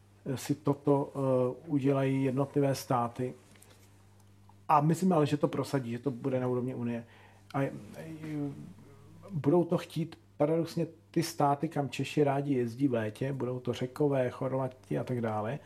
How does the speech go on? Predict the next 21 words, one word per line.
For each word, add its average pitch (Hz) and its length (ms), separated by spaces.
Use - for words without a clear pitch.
A 147 60
my 170 120
tady 214 200
můžeme 220 280
do 208 140
nekonečna 165 640
klidně 170 440
diskutovat 143 600
o 156 80
tom, 143 200
jestli 131 220
je 143 60
to 135 220
správné, 151 760
nebo 127 200
to 127 140
není 147 240
správné, 143 460
ale 131 160
bude 143 300
to. - 220